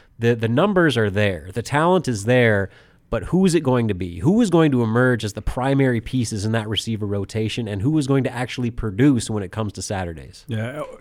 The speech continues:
Speaker 2: to me, Omar Manning is definitely the, the X factor. Um, and you're right, Robin. I mean, there's there are, there's so much talent, but not many guys that have been proven or that are proven commodities. Uh, but if Omar Manning can,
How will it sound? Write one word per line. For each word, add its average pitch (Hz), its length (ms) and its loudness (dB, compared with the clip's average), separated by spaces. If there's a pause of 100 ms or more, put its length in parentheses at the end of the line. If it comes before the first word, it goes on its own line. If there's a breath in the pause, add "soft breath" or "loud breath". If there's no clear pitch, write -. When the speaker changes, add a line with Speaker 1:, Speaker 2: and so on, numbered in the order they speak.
(100)
Speaker 2:
to 151 80 -2
me, 156 240 4
Omar 139 240 2
Manning 120 320 2
is 104 160 -4
definitely 104 380 -4
the, 101 220 -6
the 107 240 -6
X 101 220 -8
factor. 98 540 -8 (360 soft breath)
Um, 92 480 -6
and 131 300 0
you're 135 100 4
right, 123 280 4
Robin. 107 360 -4
I 123 120 -4
mean, 120 180 2
there's 110 320 -2 (500 soft breath)
there 131 280 2
are, 120 420 2
there's 123 200 -2
so 170 140 4
much 180 200 2
talent, 113 460 0
but 113 300 -2
not 117 340 0 (100)
many 151 540 0
guys 123 380 2
that 107 120 -2
have 110 220 -2
been 104 180 -4
proven 117 540 -2
or 101 200 -4
that 110 160 -2
are 110 180 0
proven 117 360 0
commodities. 110 720 -2 (360 soft breath)
Uh, 98 260 -4
but 113 200 -2
if 113 140 -2
Omar 156 280 4
Manning 123 400 2
can, 101 480 -4